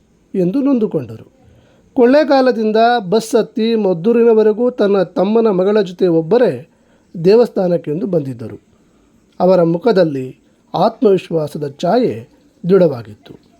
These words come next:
"ನೀವು ಹೀಗೆ ಧೈರ್ಯವಾಗಿದ್ದರೆ ಇನ್ನು ಹದಿನೈದು ದಿವಸದಲ್ಲಿ ನೀವೊಬ್ಬರೇ ನಡೆದಾಡುತ್ತೀರಿ" ನಾನೆಂದಾಗ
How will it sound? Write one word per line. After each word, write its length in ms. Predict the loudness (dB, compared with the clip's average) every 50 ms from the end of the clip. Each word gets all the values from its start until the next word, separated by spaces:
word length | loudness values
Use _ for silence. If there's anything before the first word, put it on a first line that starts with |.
| _ _ _ _ _ _ _ _ _ 0
"ನೀವು 220 | 2 4 4 4 4
ಹೀಗೆ 300 | 4 4 2 2 2 2
ಧೈರ್ಯವಾಗಿದ್ದರೆ 1160 | 4 4 2 4 4 2 2 2 2 0 -2 -4 -2 0 2 2 2 2 0 -2 -6 -12 _ -8 -4
ಇನ್ನು 180 | 0 0 2
ಹದಿನೈದು 440 | 2 2 2 2 2 2 2 2 2
ದಿವಸದಲ್ಲಿ 680 | 2 2 0 0 -2 -4 -2 -2 0 0 -2 -2 -2
ನೀವೊಬ್ಬರೇ 580 | 0 0 0 2 2 -2 -2 0 2 2 4 4
ನಡೆದಾಡುತ್ತೀರಿ" 1040 | 2 2 0 2 2 2 2 2 2 0 -2 -2 0 0 2 2 0 -2 -2 -4 _ _ _ _ _ _ _ _ -4
ನಾನೆಂದಾಗ 560 | -2 0 2 2 2 0 0 0 0 0 0